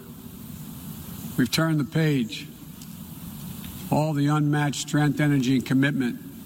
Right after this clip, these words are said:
will, and resources of our nation are now fully and squarely focused on what's ahead of us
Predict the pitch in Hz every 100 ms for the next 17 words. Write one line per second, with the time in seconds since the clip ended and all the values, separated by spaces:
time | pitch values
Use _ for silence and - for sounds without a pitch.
0 | - - - - - 120 143 143 135 120
1 | 143 131 139 127 120 117 127 127 135 135
2 | - 104 90 - - - - - - -
3 | 120 143 135 - 160 165 151 127 - 151
4 | 143 135 - 143 120 117 127 127 131 -
5 | 117 135 120 101 -